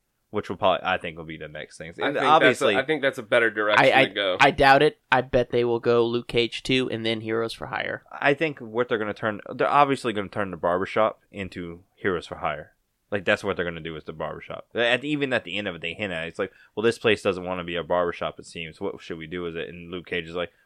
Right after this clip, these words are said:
Speaker 1: "We'll find a way, a way, what to do with it." So, I think that's what they're gonna turn it into. Okay, the Cottonmouth bad guy, awesome.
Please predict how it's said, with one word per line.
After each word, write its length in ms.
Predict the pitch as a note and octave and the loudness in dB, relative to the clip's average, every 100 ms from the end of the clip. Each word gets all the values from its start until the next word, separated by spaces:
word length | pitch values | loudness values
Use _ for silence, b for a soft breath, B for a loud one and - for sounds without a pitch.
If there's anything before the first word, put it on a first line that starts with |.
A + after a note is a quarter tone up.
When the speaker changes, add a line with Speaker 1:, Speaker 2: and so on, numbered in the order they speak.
| - | -6
Speaker 1:
"We'll 120 | G2 | -4
find 280 | - F#2 F2 | 0 0 0
a 80 | E2 | -4
way, 280 | E2 E2 - | -6 -8 -8
a 80 | E2+ | -8
way, 260 | E2 D#2+ | -8 -6
what 180 | G2+ F#2 | -4 -4
to 80 | F2 | -6
do 180 | D#2+ D#2+ | -12 -14
with 200 | D2+ D#2 | -14 -16
it." 120 | - - | -18 -14
So, 300 | E2 D#2 E2+ _ _ _ - | -12 -12 -14 _ _ _ -4
I 60 | F#2+ | -2
think 180 | G2 | -2
that's 200 | F2 E2+ | -4 -6
what 160 | E2+ D#2+ | -10 -12
they're 80 | D#2 | -12
gonna 160 | D#2 | -14
turn 340 | D2 D#2 D2 D2 | -12 -12 -12 -16
it 80 | D2+ | -20
into. 320 | - D#2+ E2 _ _ | -16 -16 -18 _ _
Okay, 300 | G#2 G2 E2+ F2+ | -2 -2 -2 -8
the 400 | G2 G#2 G2 F2+ - | -8 -6 -6 -8 2
Cottonmouth 500 | C3 C3 C3 C3 C3 | 4 4 4 0 2
bad 220 | A#2+ B2+ | 2 2
guy, 240 | C#3 D3 - _ _ _ F2+ | -2 -4 -10 _ _ _ -2
awesome. 380 | F2 - - | -2 -4 -16